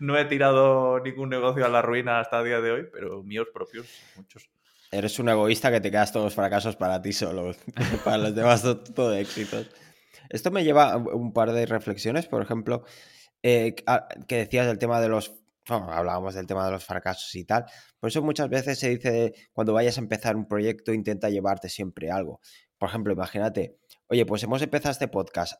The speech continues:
Speaker 2: si, aunque se acabara mañana, oye, pues yo me llevo, por ejemplo, tu amistad,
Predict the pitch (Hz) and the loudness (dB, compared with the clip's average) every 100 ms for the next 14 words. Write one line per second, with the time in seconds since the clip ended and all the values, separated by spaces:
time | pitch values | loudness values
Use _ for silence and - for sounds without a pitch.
0 | _ - - - - 113 107 113 113 104 | _ -16 -8 -8 -4 -4 -4 -2 2 4
1 | 147 180 104 92 95 170 - _ _ _ | 4 2 -2 -4 -2 -4 -6 _ _ _
2 | _ _ _ _ 107 139 92 82 85 104 | _ _ _ _ 0 0 0 -4 -4 -2
3 | - 123 107 98 92 104 95 85 92 82 | -2 0 0 0 -4 -6 -8 -4 -4 -4
4 | 85 87 85 - 127 | -4 -6 -8 -2 -2